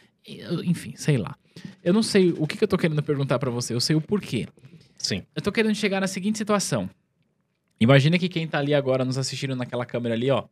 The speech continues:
Speaker 1: aquela, e, ou nessa aqui, nessa câmera aqui. <laughs> Imagina que tem, ele tá assistindo, tá justamente pensando, "Tá, beleza.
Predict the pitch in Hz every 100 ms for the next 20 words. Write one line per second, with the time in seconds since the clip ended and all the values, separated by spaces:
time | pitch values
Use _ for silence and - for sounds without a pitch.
0 | _ _ 123 120 - 101 151 143 - -
1 | - 240 202 156 - 131 117 160 196 185
2 | 135 117 120 139 190 180 - - - -
3 | 226 220 202 175 _ 160 185 175 220 -
4 | 208 190 196 180 - 196 202 196 - _
5 | 165 233 233 226 226 202 156 190 156 180
6 | 170 120 107 -